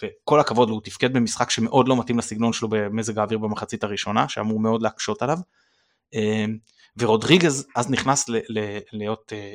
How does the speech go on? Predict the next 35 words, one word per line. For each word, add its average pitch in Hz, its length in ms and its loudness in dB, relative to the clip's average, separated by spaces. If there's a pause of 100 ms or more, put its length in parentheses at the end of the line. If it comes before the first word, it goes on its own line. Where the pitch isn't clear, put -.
אה, 101 300 -14
קשר - 200 -2
אחורי, 113 220 -4
ועוד 165 280 4
יותר 135 220 2
נעל 110 240 4
את - 120 -6
האמצע, 120 340 0 (400)
ומאותו 123 340 4
רגע 147 120 6
זה 120 100 0
פשוט - 540 -4
הייתה, 120 280 -2
לא, 151 200 6
לא 156 160 6 (100)
סתם 139 260 -2
מאותו 117 220 0
רגע 117 120 -2
נכנסו 110 380 -6
השלישי 107 280 -8
והרביעי, 107 240 -8
זה 104 100 -12
פשוט - 160 -6
הייתה 120 180 -2
שאלה 120 240 2
של, 117 240 -2
אה, 110 380 2 (160)
אני 107 100 -12
חושב, - 180 -6
נכון, 135 300 0
לפני, 127 280 -2
אני 113 100 -2
חושב - 140 -10
שלפני 139 320 -4
החילוף, 113 360 -4